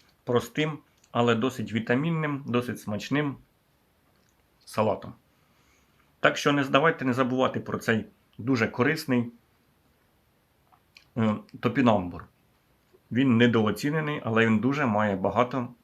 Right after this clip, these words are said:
гарних властивостей. Так що от такий сьогодні у нас був невеличкий огляд про топінамбур. Пишіть, будь ласка, в коментарях, чи вирощуєте ви топінамбур на своїй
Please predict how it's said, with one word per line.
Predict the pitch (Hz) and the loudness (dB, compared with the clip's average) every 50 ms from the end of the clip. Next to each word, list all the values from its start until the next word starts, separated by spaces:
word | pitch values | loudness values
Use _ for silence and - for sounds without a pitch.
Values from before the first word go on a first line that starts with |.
| _ - | _ -12
гарних | 117 113 113 117 120 - 120 120 117 - - _ _ _ | -4 0 2 2 2 0 -2 -4 -4 -6 -12 _ _ _
властивостей. | - 123 101 107 104 - - - 104 95 95 92 - - - - 85 82 - _ _ _ _ _ _ _ _ _ _ _ _ _ _ _ _ _ _ _ _ _ _ _ _ _ - | -14 -6 -4 -4 -4 -4 -6 -8 -8 -6 -8 -8 -10 -12 -14 -14 -14 -14 -18 _ _ _ _ _ _ _ _ _ _ _ _ _ _ _ _ _ _ _ _ _ _ _ _ _ -12
Так | 110 107 | -12 -8
що | - - 175 | -6 -2 -2
от | 165 - - - | -2 -2 -4 -6
такий | - 107 - 139 151 - - - _ _ _ _ | -8 -6 -4 -4 -6 -6 -8 -14 _ _ _ _
сьогодні | - - - 113 123 127 120 117 117 | -10 -8 -4 -2 -2 -2 0 0 0
у | 113 107 | 0 2
нас | 110 110 110 - - - _ _ | 0 0 -2 -4 -10 -20 _ _
був | - 113 107 120 113 110 - | -12 -6 -4 -4 -4 -4 -4
невеличкий | 113 113 117 117 120 117 110 98 - - - 123 135 | -2 -2 0 0 2 0 0 -2 -4 -6 -4 -2 -2
огляд | 170 180 175 170 - - - | 0 0 0 -2 -4 -4 -4
про | - 123 139 139 127 117 - | -4 -2 -2 -2 -4 -8 -10
топінамбур. | - 127 117 - 113 107 101 101 98 98 113 110 | -10 -6 -4 -2 -2 -2 -2 -2 -4 -6 -8 -6
Пишіть, | - 143 139 - 139 135 | -6 -6 -6 -4 -2 -2
будь | 123 120 | 0 2
ласка, | 120 113 113 - 117 | 2 0 0 0 -4
в | 110 | -4
коментарях, | - 120 110 107 101 - 110 107 104 101 | -2 0 0 0 0 0 0 -2 -2 -2
чи | - - 120 | -2 -4 -2
вирощуєте | 123 135 135 127 - - - 113 - - 113 | 0 0 0 0 -2 -4 -6 -6 -2 -2 -2
ви | 107 104 110 | 0 0 -2
топінамбур | 107 131 123 127 147 147 151 156 151 160 156 | -2 -4 -4 -2 0 0 0 0 0 -2 -2
на | 156 151 143 | -2 -4 -4
своїй | - - 151 151 156 151 - | -4 -4 -4 -4 -4 -4 -6